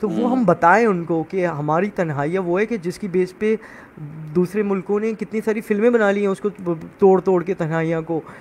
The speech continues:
Speaker 1: और पूरी-पूरी तीन-तीन घंटे की फिल्में बन चुकी हैं, और, अ, उसके clips ले लिए गए हैं। फिफ्टी फिफ्टी हो गया, उमर शरीफ द लिविंग legend, मोइन अख्तर was also a,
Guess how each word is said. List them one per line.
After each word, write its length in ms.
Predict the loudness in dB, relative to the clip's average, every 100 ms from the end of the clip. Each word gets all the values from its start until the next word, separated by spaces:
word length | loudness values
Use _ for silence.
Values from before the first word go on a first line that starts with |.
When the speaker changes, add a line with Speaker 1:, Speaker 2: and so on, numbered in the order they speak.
| -14 -4
Speaker 1:
और 80 | -2
पूरी-पूरी 460 | 0 0 -2 -4
तीन-तीन 480 | -6 -6 -4 -4 -4
घंटे 200 | -2 -2
की 60 | -4
फिल्में 280 | -4 -4
बन 120 | -2 -4
चुकी 340 | -6 -8 -4
हैं, 200 | -4 -6 -12 -20 -20 -12 -2
और, 460 | 2 4 4 2
अ, 220 | 2 0 -2
उसके 220 | -4 -4
clips 340 | 0 0 2
ले 120 | 2
लिए 220 | 4 4 4
गए 220 | 2 2
हैं। 220 | -2 -4
फिफ्टी 260 | -6 -4 -4
फिफ्टी 440 | -2 -4 -4 0
हो 140 | 0
गया, 360 | 0 0 2 2 0 -10 -16 -4
उमर 160 | 0 0
शरीफ 460 | 0 0 0 2
द 40 | 6
लिविंग 460 | 6 6 4 2
legend, 460 | 4 2 2 0 4
मोइन 220 | 4 4
अख्तर 400 | 2 4 6 6 2 -18 -20 -20 -14
was 320 | -6 6 6 6
also 240 | 2 2
a, 160 | 2